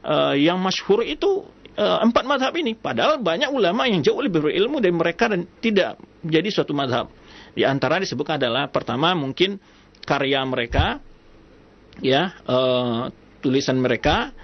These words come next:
yang dapat diwarisi, kemudian juga murid-murid mereka yang aktif, ya, aktif murid yang aktif yang menyebarkan ilmu gurunya. Nah, itu di antara yang disebutkan para ulama, ya. Eh, padahal sebetulnya memang banyak sekali ulama-ulama, ya.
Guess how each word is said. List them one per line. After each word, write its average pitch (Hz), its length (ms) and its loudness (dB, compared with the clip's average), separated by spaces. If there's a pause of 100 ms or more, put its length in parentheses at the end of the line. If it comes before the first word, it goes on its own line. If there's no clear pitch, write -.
(240)
yang 139 160 2
dapat 143 240 0
diwarisi, 131 640 0
kemudian 147 480 0
juga 131 320 2
murid-murid 139 560 -2
mereka 131 400 0
yang 127 160 -2
aktif, - 480 0 (640)
ya, 135 180 -2
aktif 131 300 -2
murid 135 320 2
yang - 100 0
aktif 147 300 0
yang 120 180 -2
menyebarkan 127 960 0
ilmu 123 240 0
gurunya. 120 480 2 (480)
Nah, - 80 -8
itu 127 180 0
di 135 140 2
antara 131 320 -2
yang 120 80 -4
disebutkan 113 240 -4
para 110 160 -4
ulama, 95 400 -6 (400)
ya. 90 160 -8 (800)
Eh, 110 320 -4 (140)
padahal 139 320 0
sebetulnya 240 320 0
memang 190 240 2
banyak 190 160 0
sekali 190 240 0
ulama-ulama, 135 720 0 (320)
ya. - 160 -14